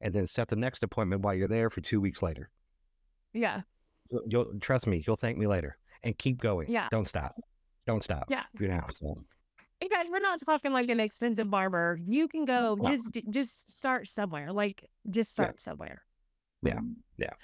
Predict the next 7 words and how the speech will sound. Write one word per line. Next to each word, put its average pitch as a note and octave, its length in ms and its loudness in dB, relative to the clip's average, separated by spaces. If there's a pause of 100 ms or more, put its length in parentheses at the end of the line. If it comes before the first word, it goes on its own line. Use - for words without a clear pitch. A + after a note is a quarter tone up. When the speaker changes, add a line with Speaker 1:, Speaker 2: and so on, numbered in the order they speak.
(240)
Speaker 2:
Um, G3+ 420 2
and, B3 300 0
and, A#3+ 260 2
and B3+ 220 2
women A#3+ 340 2
too. G3 440 0 (180)
Girl, B3+ 500 2